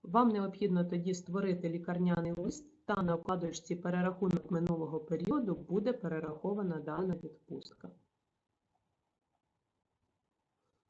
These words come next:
Також, е, різні види розрахунку середньої заробітної плати, наприклад, ті самі відпустки, ви можете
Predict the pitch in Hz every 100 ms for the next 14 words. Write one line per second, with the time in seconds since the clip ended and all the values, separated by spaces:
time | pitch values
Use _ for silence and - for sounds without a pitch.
0 | _ _ _ _ _ _ - _ 247 302
1 | 339 339 - 240 - 214 208 202 202 196
2 | 185 - 185 233 208 196 185 208 180 180
3 | 175 190 190 175 170 - 185 175 175 165
4 | 170 175 175 180 180 196 196 202 214 269
5 | 349 233 185 175 175 165 - 175 - 170
6 | 165 175 175 269 311 - 247 196 220 220
7 | 208 202 180